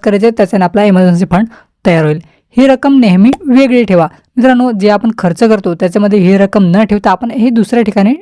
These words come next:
ठेवायला पाहिजे. एक, जर तुम्ही खर्च करता त्याच्यामध्ये ठेवले तर ते इमर्जन्सी फंड आपला तयार होणार नाही आणि ते सुद्धा रक्कम जी आपण ठे-, साईडला ठेवू, ती सुद्धा खर्च होतील. तर ही रक्कम नेहमी आपल्याला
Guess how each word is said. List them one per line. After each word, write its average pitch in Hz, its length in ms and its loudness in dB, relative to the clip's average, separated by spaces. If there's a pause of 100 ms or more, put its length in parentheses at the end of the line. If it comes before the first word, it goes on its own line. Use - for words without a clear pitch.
(140)
ठेवायला 190 280 0
पाहिजे. 170 340 -2 (320)
एक, - 140 -6
जर 240 240 0
तुम्ही 254 300 2
खर्च 190 180 -2
करता 226 200 -2
त्याच्यामध्ये 208 400 0
ठेवले 208 240 0
तर 190 180 -2
ते 208 260 0
इमर्जन्सी 214 460 0
फंड 214 120 0
आपला 202 160 -2 (100)
तयार 196 120 2
होणार 190 200 0
नाही 214 160 -2
आणि 277 180 0 (100)
ते 277 120 0
सुद्धा 240 320 0
रक्कम 208 400 0
जी 202 80 -2
आपण 220 320 -2 (100)
ठे-, 240 120 -4
साईडला 220 320 -2
ठेवू, 226 180 0
ती 226 40 0
सुद्धा 214 280 2
खर्च 180 220 -2
होतील. 175 240 -2
तर - 320 -6
ही 240 120 2
रक्कम 269 260 -2
नेहमी 220 320 2
आपल्याला 214 300 2